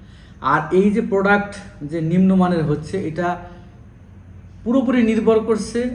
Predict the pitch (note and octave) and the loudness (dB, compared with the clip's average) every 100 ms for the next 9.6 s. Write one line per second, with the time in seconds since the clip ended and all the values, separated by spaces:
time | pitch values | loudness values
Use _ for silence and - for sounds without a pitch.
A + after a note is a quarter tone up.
0 | - - F#3+ A3 G#3 F3+ E3+ D#3 D3 C3+ | -8 -6 -6 -2 0 0 0 -2 -2 -6
1 | C#3 D#3+ F3 F3+ F#3+ - F3+ G3+ F#3 F#3 | -6 -4 -2 0 0 0 -2 0 2 2
2 | G3+ D#3 F#3 - A3+ - F#3 F#3 F#3 D#3+ | 2 -2 -4 -6 -10 -6 -4 -4 -4 -4
3 | C3 G#2+ G#2+ - - - - - - - | -6 -8 -12 -14 -18 -20 -20 -20 -20 -20
4 | - - - - - - - D3 - F#3+ | -20 -20 -20 -20 -20 -20 -10 -8 0 2
5 | F#3 F#3 F#3 F#3 E3+ D3+ D3 E3 C3 A#2 | 2 0 -2 -4 -6 -8 -8 -8 -8 -10
6 | G#2+ A2+ A2 - - - - - - - | -12 -14 -16 -20 -20 -20 -20 -20 -20 -20
7 | - - - - B2+ D3 F3 A3 C4 - | -20 -20 -20 -18 -10 -2 2 2 0 -10
8 | - - - - D3+ E3+ F#3+ G3 A3 A3+ | -18 -20 -20 -6 -4 -2 -2 0 2 2
9 | - - F3+ F#3 G3+ | 0 -4 0 4 6